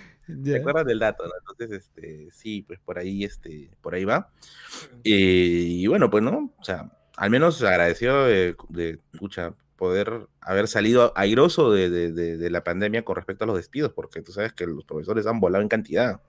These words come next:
Speaker 1: Claro.
Speaker 2: Han volado en cantidad, ¿no? Entonces, este,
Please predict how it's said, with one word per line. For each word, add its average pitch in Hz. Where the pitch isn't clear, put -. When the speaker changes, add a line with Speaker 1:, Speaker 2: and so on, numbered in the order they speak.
Speaker 1:
Claro. 113
Speaker 2:
Han 95
volado 98
en 113
cantidad, 95
¿no? 87
Entonces, 92
este, 82